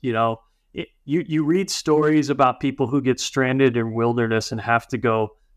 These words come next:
thirty miles overnight, twelve hours straight to get themselves out of a situation or something like that. And, and you talk to them later and they say, "I, there's no way I would have done that if you asked me to do it. I only did it 'cause I had to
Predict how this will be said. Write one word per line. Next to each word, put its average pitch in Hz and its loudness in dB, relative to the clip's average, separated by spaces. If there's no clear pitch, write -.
thirty 143 4
miles 120 0
overnight, 139 0
twelve 143 0
hours 123 0
straight 117 0
to 110 -4
get 120 -2
themselves 113 -2
out 113 2
of 107 -2
a 104 -6
situation 104 -2
or 101 0
something 117 -4
like 104 -4
that. 98 -2
And, 135 -2
and 139 -4
you 139 0
talk 160 0
to 170 0
them 143 0
later 156 2
and 139 0
they 131 0
say, 139 -4
"I, 135 -2
there's 135 -2
no 147 2
way 165 0
I 135 2
would 139 2
have 120 -4
done 127 2
that 107 -2
if 117 -4
you 117 -2
asked 104 0
me 107 -2
to 104 -8
do 95 -4
it. 90 -10
I 117 0
only 156 2
did 143 4
it 131 0
'cause 120 -2
I 104 -2
had 101 -2
to - -20